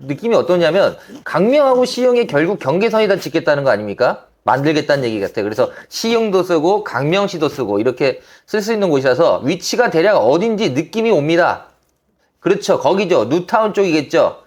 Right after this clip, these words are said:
거기에 걸릴 것 같습니다. 강명, 시흥, 뉴타운 쪽에 이 지하철 지티엑스를 놓겠다는 얘기인 것 같아요. 그러면서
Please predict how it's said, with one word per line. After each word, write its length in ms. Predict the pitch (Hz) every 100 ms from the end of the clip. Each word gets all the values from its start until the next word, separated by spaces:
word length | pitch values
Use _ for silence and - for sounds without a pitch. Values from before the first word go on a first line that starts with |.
| _ _ -
거기에 340 | 131 143 131
걸릴 260 | 131 147 156
것 80 | 160
같습니다. 280 | 135 139
강명, 400 | 117 139 156 175
시흥, 320 | 165 165 180 139
뉴타운 420 | 151 180 175 160
쪽에 380 | 139 165 175 - - _ -
이 280 | 156 175
지하철 360 | - 151 143 160
지티엑스를 680 | 143 165 147 156 175 185 - _
놓겠다는 540 | 131 131 185 175 175
얘기인 200 | 123 156
것 80 | 170
같아요. 320 | 110 - 117
그러면서 500 | 120 139 135 175 -